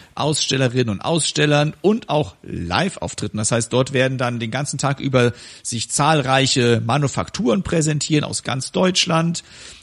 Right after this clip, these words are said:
Ähm, sie geben Einblick in ihre Arbeit, das finde ich ganz cool. Es wird Workshops geben, unter anderem mit der Christine Neddens, mit dem Klaus Hessler und dem Florian Fochs.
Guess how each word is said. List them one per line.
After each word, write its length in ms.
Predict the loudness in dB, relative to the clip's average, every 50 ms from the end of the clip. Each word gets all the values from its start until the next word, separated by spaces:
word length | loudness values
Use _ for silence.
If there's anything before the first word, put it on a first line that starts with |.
| _ _ _ -6 0
Ähm, 760 | 2 4 6 6 4 4 2 -2 -4 -4 -2 -2 -4 -4 -6 -8
sie 180 | -6 -6 -4 0
geben 160 | 0 0 0 2
Einblick 320 | 2 2 2 2 0 -2 -2
in 60 | -4
ihre 200 | -4 -4 -4 -4
Arbeit, 340 | -2 2 2 2 2 0 -2
das 100 | -2 -2
finde 120 | -2 -2
ich 80 | -2 -2
ganz 240 | -2 -4 -4 -4 -6 -6 -4
cool. 160 | -2 -2 -2
Es 120 | -2 -4
wird 160 | -6 -6 0
Workshops 480 | 0 0 0 2 0 0 0 -2 -4 -2
geben, 320 | 0 2 4 4 2 2
unter 260 | 0 -2 0 0 0 0
anderem 300 | 0 0 0 0 -2 -2
mit 100 | -2 -2
der 100 | -4 -4
Christine 480 | -4 -4 -6 -4 -4 -4 -6 -4 -2
Neddens, 680 | 2 2 2 4 4 2 2 2 0 0 0 -2 -2 -4 -6 -14 -20 -18 -8
mit 140 | -6 -6 -4
dem 160 | -4 -6 -6
Klaus 400 | -6 -4 -4 -4 -4 -4 -4 -2
Hessler 480 | 0 0 2 2 0 0 0 0 0 0
und 160 | -2 -4 -4
dem 140 | -4 -6 -6
Florian 400 | -4 -4 -2 -2 -2 -4 -8 -10
Fochs. 480 | -2 0 0 0 0 -2 -4 -6 -6